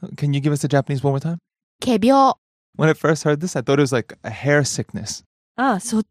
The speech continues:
Speaker 3: ちの毛ね。
Speaker 1: <laughs>
Speaker 3: 漢字が違いますので気をつけてくださいね。
Speaker 1: <laughs> また、仮病ですか？
Speaker 3: And what exactly is that? Hair sickness.
Speaker 1: I don't know.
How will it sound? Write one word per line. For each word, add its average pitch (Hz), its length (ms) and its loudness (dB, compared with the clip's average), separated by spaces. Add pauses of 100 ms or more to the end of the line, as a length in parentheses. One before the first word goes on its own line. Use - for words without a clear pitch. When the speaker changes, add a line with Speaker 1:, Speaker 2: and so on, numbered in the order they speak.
Speaker 3:
ち 359 140 0
の 359 160 4
毛 - 260 4
ね。 285 260 2 (380)
Speaker 1:
<laughs> 269 360 -12
Speaker 3:
漢 311 220 6
字 311 140 0
が 302 80 6
違 277 380 2
い 262 40 4
ま 262 140 2
す 226 140 -4
の 175 80 -4
で 160 100 -8
気 196 140 -6
を 180 80 -6
つ - 80 -20
け 180 100 -10
て 156 100 -12
く - 120 -14
だ 156 100 -6
さ 165 140 -4
い 131 60 -4
ね。 190 200 -2 (320)
Speaker 1:
<laughs> - 260 -20
ま 147 160 -2
た、 156 200 -4
仮 151 260 4
病 175 160 6
で 110 80 0
す - 80 -12
か？ - 260 -8 (400)
Speaker 3:
And 214 240 6
what - 240 4
exactly 240 540 0
is 302 160 4
that? 165 520 0
Hair 247 180 4
sickness. 165 840 -2
Speaker 1:
I - 120 0
don't - 260 2
know. - 400 -2